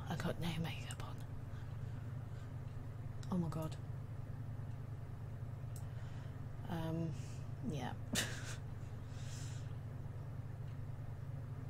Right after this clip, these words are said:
Oh my god, there's, like, a little map as well. I just realised that.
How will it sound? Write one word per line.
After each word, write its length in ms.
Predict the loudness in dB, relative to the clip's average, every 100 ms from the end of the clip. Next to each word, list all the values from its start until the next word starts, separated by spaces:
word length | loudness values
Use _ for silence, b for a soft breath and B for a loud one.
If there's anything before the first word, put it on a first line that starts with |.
| 0 2 6
Oh 20 |
my 120 | 8 8
god, 240 | 8 4
there's, 220 | 4 4
like, 260 | 4 4 4
a 60 | 4
little 160 | 6
map 440 | 8 8 4 4 4
as 140 | 6
well. 340 | 4 4 4 2 0 0 0 0 0 0 2
I 60 | 2
just 200 | 2 2
realised 560 | 2 2 2 0 0
that. 180 | 0 0